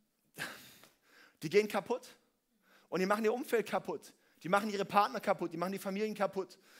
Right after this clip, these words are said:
Die haben vielleicht Missbrauch, du hast vielleicht selber Missbrauch als Kind erlebt und läufst immer rum mit diesem Rucksack.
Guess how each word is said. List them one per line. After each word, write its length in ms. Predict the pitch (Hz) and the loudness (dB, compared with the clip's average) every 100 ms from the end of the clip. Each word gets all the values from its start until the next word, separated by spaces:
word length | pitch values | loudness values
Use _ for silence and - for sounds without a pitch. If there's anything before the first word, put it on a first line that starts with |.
| - - - - | -20 -20 -20 0
Die 120 | 185 | 4
haben 140 | 196 196 | 4 4
vielleicht 280 | 208 208 | 2 2
Missbrauch, 440 | 202 226 - 208 202 | 0 -2 0 2 2
du 100 | 196 | 0
hast 100 | - | -2
vielleicht 180 | 196 - | -2 2
selber 200 | 208 208 | 2 2
Missbrauch 600 | 226 - - 208 220 - - - - - - | 0 -2 0 0 -2 -8 -20 -20 -20 -14 4
als 240 | 185 190 | 6 6
Kind 260 | - 233 226 | 2 2 4
erlebt 500 | 208 208 214 - - _ _ _ - - - - | 4 4 0 -10 -18 _ _ _ -20 -20 -12 -2
und 140 | 180 | 4
läufst 320 | 202 196 - | 4 4 0
immer 160 | 220 226 | 2 4
rum 400 | 208 214 170 143 - - _ - - - | 4 2 -2 -8 -16 -20 _ -20 -20 -12
mit 120 | - 156 | -6 -4
diesem 180 | 170 | -2
Rucksack. 500 | 165 220 - 190 - | 0 0 -2 -6 -8